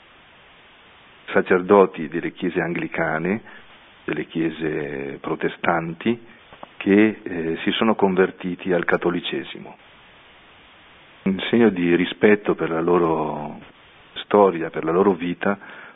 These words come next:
Paolo sesto ha permesso la dispensa per questi sacerdoti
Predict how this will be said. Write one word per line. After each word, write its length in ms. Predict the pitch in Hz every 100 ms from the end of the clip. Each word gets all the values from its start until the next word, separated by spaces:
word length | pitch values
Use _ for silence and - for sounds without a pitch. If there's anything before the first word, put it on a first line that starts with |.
| -
Paolo 240 | 98 107
sesto 440 | - 101 101 - 92
ha 60 |
permesso 760 | 90 95 95 104 95 - 80 - - - - - -
la 120 | - 90
dispensa 880 | 101 - - 98 98 - 107 110 110
per 140 | 95
questi 300 | - 95 -
sacerdoti 880 | - 90 - 85 78 80 80 - 117